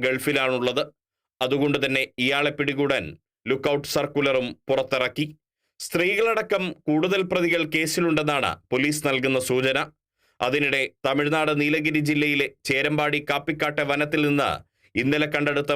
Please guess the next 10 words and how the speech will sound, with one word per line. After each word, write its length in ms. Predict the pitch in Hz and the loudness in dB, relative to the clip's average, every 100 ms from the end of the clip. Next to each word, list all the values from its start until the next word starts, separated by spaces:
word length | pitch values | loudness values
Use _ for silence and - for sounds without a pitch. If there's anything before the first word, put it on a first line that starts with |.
| 139 | 0
മൃതദേഹം 520 | 135 139 143 143 127 190 - _ - 135 | 0 0 0 0 -2 -4 -8 _ -4 -2
ഊട്ടി 260 | 151 160 156 | 0 0 0
മെഡിക്കൽ 300 | 151 147 156 151 151 | 0 0 -2 0 0
കോളേജിൽ 340 | 147 143 135 135 - | 2 0 -2 -4 -4
പോസ്റ്റ്മോർട്ടം 640 | 135 147 - 151 143 139 131 | -2 -2 -2 0 0 0 0
പൂർത്തിയാക്കി. 640 | 127 123 135 127 123 165 156 _ _ _ _ 98 | 0 0 0 -2 -2 -6 -6 _ _ _ _ -4
ഡി 100 | 127 147 | 0 2
എൻ 80 | 147 | 2
എ 80 | 143 147 | 0 0
സാമ്പിളുകളും 540 | 139 143 139 127 123 | -2 0 0 0 0